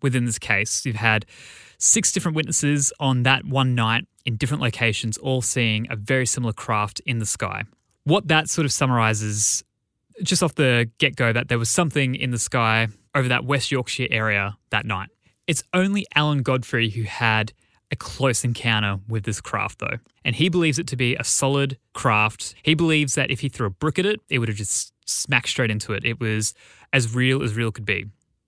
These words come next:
People have tried to say that he was hallucinating, that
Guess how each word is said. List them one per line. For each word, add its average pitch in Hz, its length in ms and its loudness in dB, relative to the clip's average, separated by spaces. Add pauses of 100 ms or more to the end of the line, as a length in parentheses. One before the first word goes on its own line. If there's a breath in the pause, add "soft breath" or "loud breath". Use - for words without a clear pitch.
(120)
People 143 240 0
have 123 100 0
tried 120 280 -2
to - 60 -2
say 110 200 0
that 101 140 -2
he 107 360 -2 (300 loud breath)
was - 100 -6
hallucinating, 123 880 2
that 107 240 -2